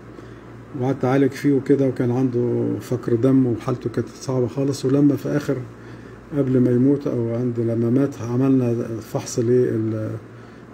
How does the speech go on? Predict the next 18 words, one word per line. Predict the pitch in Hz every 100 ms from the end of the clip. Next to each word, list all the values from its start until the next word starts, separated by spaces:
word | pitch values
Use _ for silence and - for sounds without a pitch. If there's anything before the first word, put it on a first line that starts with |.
| - 143
وجدنا | 123 139 131 127
عنده | 127 135 123
إن | 117
هو | 120 120
عنده | 123 120 110
س-، | - 127 117
مرض | 123 120 107
السل | - 123 113
الكاذب | 113 - 120 113 110
اللي | 107
هو | 117 117 - 120
باراتوبركلوزس، | 117 110 104 104 113 110 104 104 - - - - - - - - - - - -
أو | 131
بيسموه | 113 110 120 120 127
هنا | 120 127
في | 120
السعودية | - 104 113 123
السلاج، | 117 - 117 113